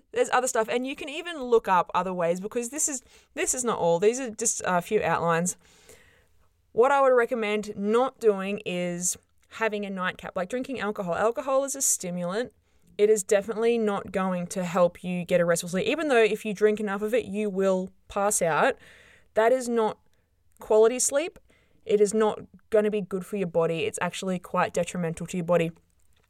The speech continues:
So I do recommend against drinking alcohol before bed because it's gonna do the opposite to what you want. Now, there are other ways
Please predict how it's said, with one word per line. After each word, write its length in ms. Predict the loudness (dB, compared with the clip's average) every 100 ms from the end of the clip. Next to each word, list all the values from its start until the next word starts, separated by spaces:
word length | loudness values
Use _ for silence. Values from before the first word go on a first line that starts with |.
| -14 -2
So 160 | 2
I 40 | 4
do 200 | 4 4
recommend 500 | 4 2 0 2 2
against 420 | 2 2 -2 -6 _ -20 _ _ -4
drinking 380 | -2 2 2
alcohol 460 | 2 2 2 2 0
before 280 | 0 0 2
bed 200 | 4 2
because 200 | 0 -4
it's 120 | 0
gonna 220 | 2 2
do 100 | 2
the 120 | 0 0
opposite 440 | -4 -2 -6 -6
to 120 | -4 0
what 180 | 2
you 120 | 2 0
want. 260 | 0 -2 -8 -20 -20 -20 -20 -20 -20 -20 _ -20 -20 _ _ -20 -20 -18 0
Now, 160 | 2
there 240 | 4 2 2
are 380 | 2 4 2 0 0
other 220 | 2 2
ways 600 | 2 0 0 -2 -4 -6